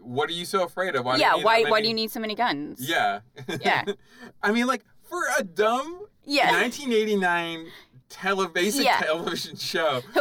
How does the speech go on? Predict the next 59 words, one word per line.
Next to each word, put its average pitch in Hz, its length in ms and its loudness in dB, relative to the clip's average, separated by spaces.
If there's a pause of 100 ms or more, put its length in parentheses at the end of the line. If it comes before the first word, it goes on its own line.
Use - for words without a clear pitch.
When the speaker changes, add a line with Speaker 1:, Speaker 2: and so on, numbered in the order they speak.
Speaker 2:
I 226 120 6
don't 285 160 4
really 285 200 0
know 240 220 4
who 247 100 -4
it 208 40 -6
was 180 200 -6
geared 170 340 -2
to. 139 340 -14 (300)
Speaker 1:
I, 127 120 -2 (400)
I 185 100 -10
don't 262 240 -12
know 131 140 -10
who 117 140 -8
it - 20 0
was 120 120 -2
Speaker 2:
I 180 100 4
Speaker 1:
geared 226 80 4
Speaker 2:
don't 254 120 6
Speaker 1:
to 247 60 0
Speaker 2:
know 226 260 8
Speaker 1:
either. 208 80 4
Speaker 2:
who 214 140 4
it 190 60 4
was 160 100 -6
supposed - 200 -8
to 180 60 -8
be - 20 -4
marketed 147 420 -2
to. 120 200 -16
I - 80 -2
have 165 220 -8
no 151 360 -10
idea. - 440 -14
Speaker 1:
Uh, 156 320 2 (200)
they 170 260 2
had 185 380 -2
some 240 220 -8 (160)
decent 185 540 -8
writing 143 500 -4
in 135 140 0
it 233 100 -2
in 302 80 4
Speaker 2:
Yeah. 427 80 8
Speaker 1:
terms 190 280 6
of, 180 100 2
like, 165 180 0
the 151 120 -2
dialogue, 156 460 0
'cause - 100 -4
Speaker 2:
Yeah. 294 100 4
Speaker 1:
I 214 160 4
wrote 151 200 2
down 139 260 0
from 120 280 -2
the 147 80 -10
Marshall, 123 500 -2 (180)
Speaker 2:
<laughs> - 140 -8
Yeah. - 80 0